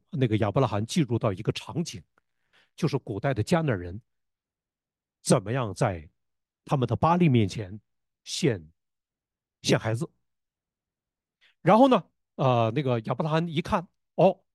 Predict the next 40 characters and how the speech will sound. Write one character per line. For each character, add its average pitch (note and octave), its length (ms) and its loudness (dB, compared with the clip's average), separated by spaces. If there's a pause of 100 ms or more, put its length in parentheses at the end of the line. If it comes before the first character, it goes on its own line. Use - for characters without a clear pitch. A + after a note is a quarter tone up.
(360)
那 D#3 100 -2
个 C3 140 -2
当 F3 160 0
然 D#3 180 2
他 E3 140 -2
知 E3 140 -4
道 A#2 200 -2 (240)
上 D#3 280 0
帝 C#3 120 -2
跟 B2+ 140 -2
巴 C3 140 2
力 C3+ 80 -2
不 E3 100 -4
同， G2+ 200 -10 (800)
哎， C#3 100 -2
但 F3 160 2
是 C#3+ 200 0 (460)
他， B2+ 260 0 (280)
你 B2+ 180 -2
难 A2+ 180 0
免 A#2 220 2
他 C3+ 100 -8
的 B2 120 -6
里 F#2+ 100 -12
面 G#2+ 160 -10
又 A#2 160 -8
有 F#2+ 60 -14
一 F#2+ 180 -16
个 A2 100 -8
想 - 240 -14
法 F2+ 140 -18
说， A2 220 -14
哦， F2+ 200 -8 (360)
神 - 280 -2
也 G#2 140 -2
要 B2+ 140 -2
孩 - 180 -8
子 - 140 -12
啊， - 100 -20 (320)
好， - 260 -6